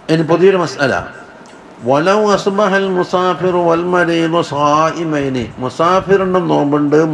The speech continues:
മരീദിനും നോമ്പുണ്ട്, രണ്ടാക്കും നോമ്പുണ്ട്.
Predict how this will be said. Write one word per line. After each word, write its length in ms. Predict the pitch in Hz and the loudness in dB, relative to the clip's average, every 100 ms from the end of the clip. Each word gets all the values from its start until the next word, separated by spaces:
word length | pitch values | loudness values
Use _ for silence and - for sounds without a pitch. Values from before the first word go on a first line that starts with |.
| 135 | -2
മരീദിനും 640 | 135 170 180 175 185 180 | 0 0 0 0 -2 0
നോമ്പുണ്ട്, 400 | 151 139 135 104 92 - - - - - - 123 | 0 2 0 -2 -8 -12 -20 -20 -20 -20 -10 -4
രണ്ടാക്കും 400 | 147 175 165 175 | 0 0 0 -2
നോമ്പുണ്ട്. 360 | 175 175 170 | 0 -2 -2